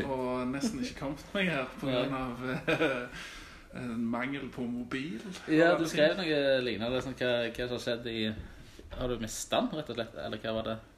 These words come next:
Speaker 1: Nei, jeg, eh, gikk rett og slett og, eh, la meg, og så, eh, våkna jeg aldri av alarmen, for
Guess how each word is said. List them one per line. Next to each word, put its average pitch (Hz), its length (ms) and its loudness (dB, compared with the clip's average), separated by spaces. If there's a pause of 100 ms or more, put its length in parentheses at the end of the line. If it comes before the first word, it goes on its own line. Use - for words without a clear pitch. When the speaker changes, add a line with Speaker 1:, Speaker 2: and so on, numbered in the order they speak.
Speaker 1:
Nei, 190 320 4 (100)
jeg, 196 280 0 (100)
eh, 175 420 2
gikk 170 520 -4
rett 160 120 -2
og - 80 -10
slett 151 400 -4
og, 131 560 -2
eh, 120 260 -2
la 120 280 0
meg, 226 320 -2 (280)
og 135 140 -8
så, - 280 -6 (200)
eh, 113 320 -8
våkna 123 440 -6
jeg 185 80 -4
aldri 131 260 -4
av 127 120 -4
alarmen, 165 440 -4
for - 260 -8